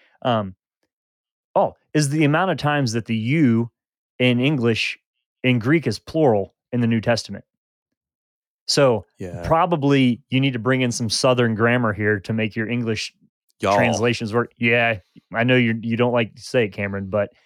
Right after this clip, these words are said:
Speaker 1: um, the, the you plural
Speaker 2: Oh, I say it. I, I, I resisted for
Speaker 1: <laughs>
Speaker 2: like seventeen years, and then I,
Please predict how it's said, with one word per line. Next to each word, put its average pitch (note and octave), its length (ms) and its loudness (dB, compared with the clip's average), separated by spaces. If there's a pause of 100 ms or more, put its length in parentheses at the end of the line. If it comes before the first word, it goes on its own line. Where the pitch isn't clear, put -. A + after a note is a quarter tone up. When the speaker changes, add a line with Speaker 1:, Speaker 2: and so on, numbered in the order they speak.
(260)
Speaker 1:
um, F#2+ 440 -2
the, A#2 220 -2
the A2+ 160 -2
you C#3 300 0
plural C3+ 460 2
Speaker 2:
Oh, G2+ 40 2
I G#2+ 60 0
say C3+ 280 2
it. - 120 -2
I, G#2+ 160 -2
I, G2+ 200 0
I G#2 80 2
resisted C#3 460 2
for A2 160 0 (120)
Speaker 1:
<laughs> - 100 -12
Speaker 2:
like G#2 120 -4
seventeen A#2 440 0
years, G#2+ 320 -4
and F#2+ 140 -6
then G2 100 -4
I, F#2 100 -2